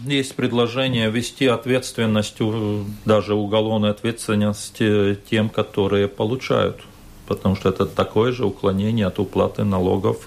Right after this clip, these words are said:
и способствования. Практически это,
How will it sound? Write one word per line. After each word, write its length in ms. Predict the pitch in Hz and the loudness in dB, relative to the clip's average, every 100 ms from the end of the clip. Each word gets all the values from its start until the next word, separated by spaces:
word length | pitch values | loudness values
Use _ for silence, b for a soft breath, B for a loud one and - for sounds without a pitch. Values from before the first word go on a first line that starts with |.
| - | -4
и 140 | 98 | -2
способствования. 1080 | 98 - - - 104 - 110 113 113 113 107 B B B B B - - | -2 -2 -2 0 -2 0 -2 0 0 0 -2 B B B B B -10 2
Практически 640 | 139 127 165 139 131 135 | 2 2 0 -2 0 0
это, 560 | 139 139 113 113 107 | 0 0 -2 0 -2